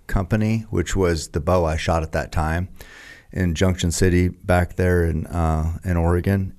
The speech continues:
And so I actually didn't know Billy Cruz. I knew of him and seen his pictures. Well, this dentist that was in the wilderness, he's like,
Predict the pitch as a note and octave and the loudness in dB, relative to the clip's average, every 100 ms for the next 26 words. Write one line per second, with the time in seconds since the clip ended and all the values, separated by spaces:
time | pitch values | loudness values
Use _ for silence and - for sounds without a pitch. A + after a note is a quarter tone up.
0 | - F2 D#2 D2+ - - G2+ F2+ D#2+ - | -4 -2 -2 -6 -12 0 4 4 2 -8
1 | _ - - - _ - - - - G2 | _ -20 -20 -20 _ -20 -20 -8 0 2
2 | F#2+ - F2+ F#2+ D#2+ F2 F2 E2+ D#2+ - | 2 0 0 0 2 2 2 2 0 0
3 | E2+ D#2+ F2+ F2+ B1+ E2+ D#2 D2+ C#2 C2+ | 0 0 0 -2 -2 -4 -2 -4 -4 -8
4 | - - E2 - F#2 D#2+ - F#2 E2+ E2+ | -12 -8 -6 -2 -2 -2 -2 -2 0 -2
5 | D#2 F2+ F2 D#2+ - - - F2+ - G2+ | -2 0 2 0 -8 -20 -4 0 2 2
6 | G2+ F#2+ D#2+ - D2+ D#2 D#2+ E2 D#2 D#2+ | 4 2 0 -2 -2 -2 -2 -4 -2 -2
7 | D#2 D#2+ D#2 - F2 D#2+ E2 D2+ - | -2 -4 -4 -2 -2 -2 -2 -4 -8